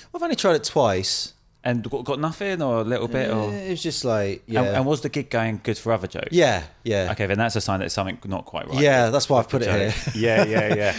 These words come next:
Speaker 1: <laughs> Oh, I've got another one. <clears throat> Actually, this has been going better.
Speaker 2: Oh, oh no, actually, can I go
Speaker 1: Sorry.
Speaker 2: back to that one?
Speaker 1: Yeah, yeah, sorry.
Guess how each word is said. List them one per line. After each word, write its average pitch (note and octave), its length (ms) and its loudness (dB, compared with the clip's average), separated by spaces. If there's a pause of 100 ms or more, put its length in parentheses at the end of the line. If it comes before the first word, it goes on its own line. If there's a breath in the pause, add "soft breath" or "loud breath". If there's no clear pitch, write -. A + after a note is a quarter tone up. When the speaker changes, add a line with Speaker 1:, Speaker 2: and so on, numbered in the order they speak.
Speaker 1:
<laughs> - 140 -6
Oh, E3 100 6
I've F3 60 0
got B3+ 80 4
another A3 180 4
one. D3 240 2
<clears throat> - 60 -8
Actually, F3 400 0
this F3 160 0
has D#3 80 -4
been C#3+ 140 -2
going A#2+ 360 2 (200)
better. A#2+ 640 -2
Speaker 2:
Oh, G3+ 160 2
oh A#3 100 4
no, B3 220 0
actually, - 240 -2
can - 100 0
I A#2 40 2
go - 20 2
Speaker 1:
Sorry. F#2+ 100 2
Speaker 2:
back G2+ 120 2
to F2 40 -6
that D3+ 140 0
one? F2+ 180 -2
Speaker 1:
Yeah, D3 200 4
yeah, B2 120 2
sorry. F2 320 -4